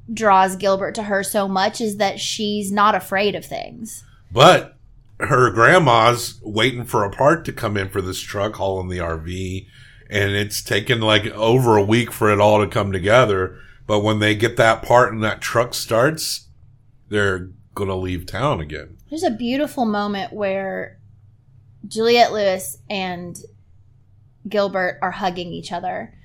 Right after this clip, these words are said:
Speaker 1: or they're, they're kinda, like, talking and hugging. And then the grandma's trying to start the car, the truck. And all of a sudden the truck turns over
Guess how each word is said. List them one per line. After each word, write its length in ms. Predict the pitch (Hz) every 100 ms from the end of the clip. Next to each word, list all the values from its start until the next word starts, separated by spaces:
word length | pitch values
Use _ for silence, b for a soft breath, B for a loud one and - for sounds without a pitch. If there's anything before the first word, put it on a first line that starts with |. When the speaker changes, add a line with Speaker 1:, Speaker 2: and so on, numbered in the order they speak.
| b b
Speaker 1:
or 120 | 247
they're, 200 | 247 226 -
they're 140 | 226
kinda, 280 | - 233 214
like, 240 | 190 -
talking 500 | - 247 208 202 170
and 80 | 175
hugging. 420 | 208 190 147 185 B B B -
And 220 | 233 226
then 340 | 220 208 208 202
the 120 | 214
grandma's 340 | 208 208 214 208
trying 400 | - 208 202 202
to 60 | 202
start 340 | - 202 202
the 80 | 185
car, 480 | - 180 175 180 180
the 80 | 214
truck. 400 | 208 185 160 - - b b -
And 120 | 214
all 160 | 220 240
of 80 | 240
a 40 |
sudden 280 | 262 247 226
the 80 | 190
truck 320 | - 214 -
turns 360 | - 208 196
over 580 | 196 190 220 240 254 -